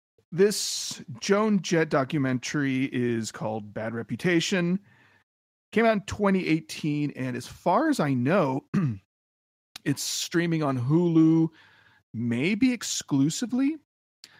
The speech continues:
Um, there's a couple other documentaries on there that were pretty cool. I know there's a Joe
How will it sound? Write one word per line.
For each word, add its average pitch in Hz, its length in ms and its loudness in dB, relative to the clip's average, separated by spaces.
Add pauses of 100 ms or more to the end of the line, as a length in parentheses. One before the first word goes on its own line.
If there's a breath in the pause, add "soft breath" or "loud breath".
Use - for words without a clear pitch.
(240 soft breath)
Um, 131 760 -2
there's 226 180 2
a 220 60 2
couple 226 320 0
other 147 180 4
documentaries 120 560 -4
on 117 80 -4
there 117 80 -4
that 113 100 -6
were 117 80 -10
pretty 113 240 -10
cool. 110 280 -10
I 110 80 -6
know 131 140 -4
there's 117 180 -4
a 104 40 -12
Joe 117 180 -6